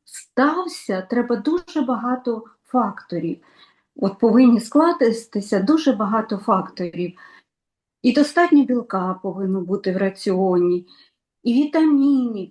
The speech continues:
і мінерали, наприклад, того ж цинку, заліза, міді, вітаміну С. Якщо їх недостатньо, то колаген не формується такий, як би нам з вами хотілося. І загальний стан організму. Це теж,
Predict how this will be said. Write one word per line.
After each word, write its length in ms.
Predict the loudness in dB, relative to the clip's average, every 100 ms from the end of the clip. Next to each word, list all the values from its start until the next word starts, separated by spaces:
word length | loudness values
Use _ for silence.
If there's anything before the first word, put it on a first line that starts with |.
| -6
і 120 | -2
мінерали, 800 | 2 2 0 -2 -8 -6 -6 -8
наприклад, 480 | -10 -12 -10 -10 -8
того 140 | -8
ж 160 | -10 -4
цинку, 480 | 2 2 2 -2 -2
заліза, 720 | 0 0 4 4 4 0 -2
міді, 760 | 2 4 6 4 0 -8 -10 -14 -20 -18 -8
вітаміну 600 | -6 -4 -2 0 -2 -2
С. 380 | -4 -2 0 -2 -8 _ _ -6
Якщо 420 | -4 -4 -4 -2
їх 440 | 0 0 -2 -6 -8
недостатньо, 760 | -6 -4 -6 -4 -4 -2 -2 -2
то 320 | -2 -2 -4 -8
колаген 520 | -6 -4 -2 0 0
не 80 | -2
формується 800 | -8 -8 -6 -4 -6 -10 -14 -14
такий, 340 | -14 -10 -6 -4
як 200 | -4 -6
би 140 | -4
нам 260 | -2 -2 -2
з 60 | -2
вами 340 | -2 -2 -4
хотілося. 840 | -8 -12 -8 -6 -6 -8 -16 -20 -20 -20 _ _ _
І 80 | 0
загальний 540 | 2 2 2 2 2
стан 480 | -2 0 0 0 -4 -6
організму. 720 | -4 -2 0 0 0 -4 -6
Це 180 | -6 -8
теж, 560 | 0 0 0 -4 -8